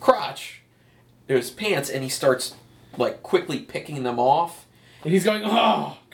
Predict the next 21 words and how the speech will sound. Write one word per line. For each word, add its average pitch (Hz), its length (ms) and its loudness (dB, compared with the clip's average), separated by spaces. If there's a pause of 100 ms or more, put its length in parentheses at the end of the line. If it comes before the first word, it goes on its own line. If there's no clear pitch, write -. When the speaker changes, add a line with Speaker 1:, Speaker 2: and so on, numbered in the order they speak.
(200)
Speaker 2:
no!" 208 640 2
Speaker 1:
<laughs> - 20 -16
Yeah, 147 340 0
it's - 80 4
Speaker 2:
Oh, - 100 6
Speaker 1:
like, - 160 4
"Ugh, 170 400 -4
ugh," 170 280 -4
Speaker 2:
oh. 208 320 2 (180)
Speaker 1:
making 147 260 -6
a 143 80 -8
lot 131 180 4
of 131 60 -8
noises, 147 460 0 (100)
and 127 420 0 (840)
the 135 380 4
security 147 840 -2
guards 120 460 0
see - 580 0
on 113 240 -2
their 110 240 -4